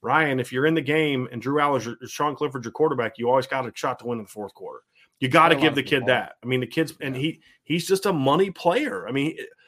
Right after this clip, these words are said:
Speaker 1: I don't know what it is. You could argue, well, maybe you needed him to do the fourth quarter comeback because he didn't make enough plays during the game. I would argue that's not true. I think they,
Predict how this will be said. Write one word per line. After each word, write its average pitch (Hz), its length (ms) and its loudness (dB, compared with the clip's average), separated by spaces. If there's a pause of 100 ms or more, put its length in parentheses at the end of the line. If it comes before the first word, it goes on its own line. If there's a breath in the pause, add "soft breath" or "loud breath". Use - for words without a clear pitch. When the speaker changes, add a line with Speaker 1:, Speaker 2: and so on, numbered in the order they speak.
(380 soft breath)
Speaker 1:
I 156 80 0
don't 214 100 2
know 214 140 6
what 185 200 4
it 190 80 6
is. 190 380 4
You 165 80 -6
could 175 140 2
argue, 175 340 2
well, 156 140 2
maybe 165 320 0
you 160 120 -2
needed 160 300 -2
him 165 120 -2
to 151 40 -2
do 151 140 0
the 156 100 0
fourth 156 240 -2
quarter 147 200 -2
comeback 160 420 -2
because 139 260 -4
he 156 80 -4
didn't 147 180 0
make 151 180 -2
enough 147 220 -4
plays 151 260 -2
during 143 120 -2
the 127 80 -4
game. 147 320 0
I 135 80 2
would 143 140 0
argue 135 260 0
that's 123 240 -2
not 151 220 -2
true. 117 180 -4
I 127 80 -2
think 131 180 -8
they, 120 220 -4